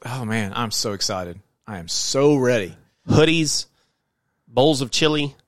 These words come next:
Speaker 1: Man.
Speaker 2: Cool
Speaker 1: It
Speaker 2: nights, football in the
Speaker 1: the
Speaker 2: air.
Speaker 1: most wonderful time of the year is coming soon.
Speaker 2: I, yes, it is.
Speaker 1: Uh, hey, I, you know what? We're gonna do this. I'm gonna do something.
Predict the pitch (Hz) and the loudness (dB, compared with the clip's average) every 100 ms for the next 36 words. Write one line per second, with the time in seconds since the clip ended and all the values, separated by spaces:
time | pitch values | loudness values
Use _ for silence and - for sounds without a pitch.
0 | _ - 101 90 82 - _ - - 170 | _ -16 -14 -12 -14 -20 _ -4 2 2
1 | 147 147 151 - - 165 - 151 151 143 | 4 4 2 0 -2 -2 0 2 2 0
2 | 139 135 143 123 113 - 120 117 107 110 | 0 2 2 2 0 -4 -6 -6 -6 -8
3 | 101 104 98 90 92 82 87 - 92 78 | -6 -6 -6 -10 -12 -12 -12 -12 -14 -12
4 | - - - - 107 123 - 120 123 143 | -12 -12 -14 -6 -4 -4 0 0 2 2
5 | 180 180 - - _ _ 127 117 110 - | 2 2 0 -4 _ _ 0 0 0 -2
6 | 196 196 190 - 180 240 262 214 214 160 | -2 -2 -4 -8 -4 0 2 0 -2 0
7 | 123 95 - 165 196 143 127 107 92 90 | 0 -2 -4 0 2 2 -2 -4 -8 -16